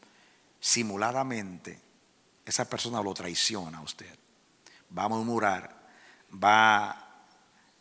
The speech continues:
donde el, donde el jefe en el trabajo, por ejemplo, a hablar mal de, de usted para que lo despidan o la despidan.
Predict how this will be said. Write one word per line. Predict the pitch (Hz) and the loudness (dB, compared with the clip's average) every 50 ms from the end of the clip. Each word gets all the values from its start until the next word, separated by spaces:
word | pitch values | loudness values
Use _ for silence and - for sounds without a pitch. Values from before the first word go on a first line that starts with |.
| _ _ _ | _ _ _
donde | - 101 107 110 101 107 | -4 -4 -2 0 0 -2
el, | 104 104 - - | -4 -6 -8 -8
donde | 107 104 98 98 95 101 | -6 -6 -4 -4 -4 -4
el | 90 82 | -4 -4
jefe | - - 120 113 - - - - 107 98 98 - - - | -4 -2 -2 -4 -4 -6 -8 -8 -8 -10 -12 -14 -16 -16
en | - 98 | -14 -12
el | 95 92 - | -10 -10 -8
trabajo, | - 90 87 101 107 - 104 98 | -8 -4 -2 -2 -2 -2 -2 -6
por | 98 98 101 104 | -8 -8 -6 -4
ejemplo, | 98 - - 107 101 92 - - 92 90 - - - _ - | -4 -2 -2 -4 -4 -6 -10 -12 -14 -14 -14 -16 -18 _ -14
a | - | -12
hablar | 87 87 101 101 95 | -6 -4 -4 -2 0
mal | 95 101 107 113 110 113 | 0 0 0 0 -2 -6
de, | 120 - | -8 -6
de | - 107 | -6 -6
usted | 107 - - - 107 101 98 95 - - - - _ _ - - _ - - - _ _ _ _ _ _ | -6 -4 -4 -4 -4 -4 -4 -8 -12 -20 -20 -20 _ _ -20 -20 _ -20 -20 -20 _ _ _ _ _ _
para | - 95 95 92 | -10 -8 -8 -8
que | - - 101 101 101 98 95 90 - - | -6 -6 -6 -6 -6 -6 -8 -8 -10 -8
lo | 101 104 98 | -6 -4 -2
despidan | 98 98 - - - 110 113 113 139 127 117 | -2 -2 -4 -4 -4 -4 -4 -2 -2 -4 -4
o | 107 | -4
la | 98 87 | -6 -6
despidan. | 78 76 - - - 123 110 90 80 85 82 | -8 -8 -8 -8 -6 -4 -4 -6 -6 -10 -14